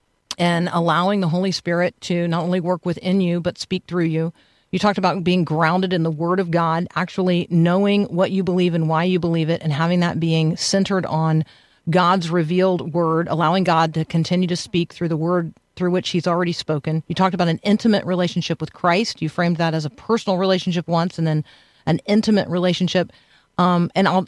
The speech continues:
I'll, I'll add to that, and I know this is important to you as well, an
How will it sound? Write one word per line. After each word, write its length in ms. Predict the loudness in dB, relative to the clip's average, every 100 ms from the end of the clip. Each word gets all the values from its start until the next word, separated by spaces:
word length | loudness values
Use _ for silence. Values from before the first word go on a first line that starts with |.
| -2
I'll, 280 | 0 0 -2
I'll 180 | -2 -2
add 280 | 2 2 2
to 100 | 2
that, 300 | 2 2 0
and 120 | 0
I 60 | 2
know 200 | 2 2
this 180 | 0 -2
is 100 | -2
important 380 | -2 -2 -2 -2
to 80 |
you 160 | 0 0
as 100 | 0
well, 340 | 0 2 0 -4 _ _ _
an 100 | -2